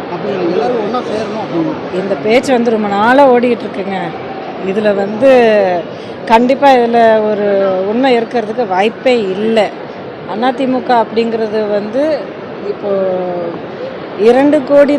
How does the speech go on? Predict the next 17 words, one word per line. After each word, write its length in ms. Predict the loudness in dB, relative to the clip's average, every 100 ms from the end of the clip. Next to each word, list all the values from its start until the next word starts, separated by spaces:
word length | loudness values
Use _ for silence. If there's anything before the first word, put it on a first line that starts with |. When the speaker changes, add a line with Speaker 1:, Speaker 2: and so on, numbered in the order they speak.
| 2
Speaker 2:
தொண்டர்கள் 440 | 4 4 2 0 0
மட்டும் 320 | -4 0 2
இல்லாம 460 | 2 0 -2 -2 -2 -2 -2
தமிழ்நாட்டுடைய 720 | -2 0 0 -2 0 -2 0 0 0
ஒவ்வொரு 440 | 0 0 0 0 0 -6 -8
கிராமத்துக்குள்ளேயும், 960 | 0 2 4 2 0 -4 -2 2 2
ஒவ்வொரு 180 | 2 0 -4
குடும்பத்துக்குள்ளேயும் 1000 | -2 2 2 2 0 -2 -2 -2 0 0 -2
வந்து 240 | 0 2 2 0 -4 -8 -14 -14 -6 -2
இருக்கிற 280 | 0 0 0 2
ஒரு 140 | -2 -2 -4
கட்சி. 340 | -6 -6 -6 -6 -10 -12 -12 -12 -12 -10 -10 -10 -8 -4
இது 180 | 0 0 0 0 2
இன்னும் 240 | 2 2
சொல்லப்போனா 440 | 2 0 0 0 0 0
அரசியலுக்கு 720 | -2 0 2 2 0 -2 0 0 -4 -10 -8
தாண்டின 480 | -2 2 2 4